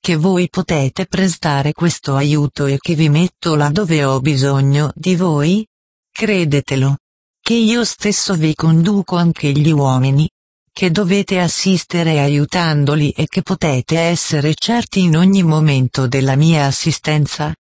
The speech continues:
quando può essere eseguita un'opera di redenzione sugli uomini, che si trovano ancora nel potere del mio avversario.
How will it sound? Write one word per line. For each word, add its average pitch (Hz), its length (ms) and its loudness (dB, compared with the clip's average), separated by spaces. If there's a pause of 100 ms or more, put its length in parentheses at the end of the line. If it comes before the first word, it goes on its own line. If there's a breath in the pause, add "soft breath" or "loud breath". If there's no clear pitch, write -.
(360)
quando 170 300 2
può 175 200 -2
essere 170 600 0
eseguita 156 720 0
un'opera 165 680 2
di 165 240 0
redenzione 160 840 2
sugli 165 520 0
uomini, 139 580 2 (420)
che 196 140 -2
si 165 220 -2
trovano 165 560 0
ancora 160 640 2
nel 165 200 2
potere 160 540 0
del 175 220 0
mio 185 340 2
avversario. 143 920 0